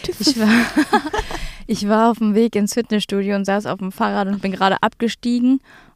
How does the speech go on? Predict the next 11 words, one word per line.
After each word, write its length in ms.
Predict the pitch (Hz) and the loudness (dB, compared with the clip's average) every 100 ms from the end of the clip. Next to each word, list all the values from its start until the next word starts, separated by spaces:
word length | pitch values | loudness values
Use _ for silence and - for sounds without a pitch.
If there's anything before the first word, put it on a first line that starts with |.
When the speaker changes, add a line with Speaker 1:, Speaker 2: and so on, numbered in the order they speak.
| - | -2
Speaker 2:
und 380 | 190 196 208 - | 2 2 0 -2
ich 240 | 202 - | -6 -2
wollte 220 | 202 202 202 | 0 0 0
Marie 260 | 190 220 | 0 0
fragen, 380 | 220 - 214 208 | -2 0 2 2
so, 160 | 196 202 | 0 0
„Ey, 300 | 185 208 208 | 2 2 0
was 220 | 190 196 | -4 -4
hat 100 | 208 | -4
der 120 | 208 196 | -6 -6
tüv-Bericht 600 | - 214 - 196 208 | -8 -8 -6 -6 -6